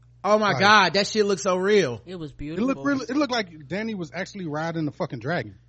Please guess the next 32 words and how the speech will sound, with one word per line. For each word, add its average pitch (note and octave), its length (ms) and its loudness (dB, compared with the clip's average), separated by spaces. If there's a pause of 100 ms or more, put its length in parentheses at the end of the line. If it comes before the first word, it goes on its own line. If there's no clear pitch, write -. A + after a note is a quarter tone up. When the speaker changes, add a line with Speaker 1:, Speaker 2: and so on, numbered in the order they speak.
Speaker 1:
Dog, G3+ 400 4
when G3+ 160 2
it E3 220 -2
blinked, A3 560 -2 (760)
like, E3+ 200 2
Speaker 2:
Yep. C#3 80 -10
Speaker 1:
when F3 100 -4
they G#3 100 4
showed A3+ 320 2
the F3+ 100 0
eye G#3+ 360 6
close A3 300 -2
up, A#3 260 -2
I C4+ 80 -4
said, D3+ 340 -2
"Man, C3+ 640 -6 (340)
this C4 160 -4
why F#3+ 140 6
they E3+ 120 4
ain't E3 140 2
have B2+ 120 -2
a A#2+ 40 -4
battle C3 320 -2
this B2+ 200 -4
week. G#2 300 -10
They A#3 120 -2
spent D#3 300 -6
everything C#3 480 -4
on A#2 60 -8
the A2 60 -12
dragons." G#2 560 -12 (560)
Speaker 2:
Right. G#3 360 -2